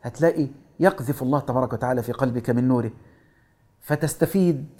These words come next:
ثلاث حاجات مع الدعاء. واختم بدي، تستفيد ثلاث حاجات.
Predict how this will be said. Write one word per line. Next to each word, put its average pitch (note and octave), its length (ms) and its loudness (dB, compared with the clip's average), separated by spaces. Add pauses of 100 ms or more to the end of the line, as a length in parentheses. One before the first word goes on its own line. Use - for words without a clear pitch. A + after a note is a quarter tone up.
(200)
ثلاث F#3+ 200 2
حاجات - 520 -8 (760)
مع C3 160 2
الدعاء. G#2+ 440 -2
واختم C3+ 340 -4
بدي، G#2 200 -8 (680)
تستفيد E3 460 -2
ثلاث F3+ 220 4
حاجات. - 520 -8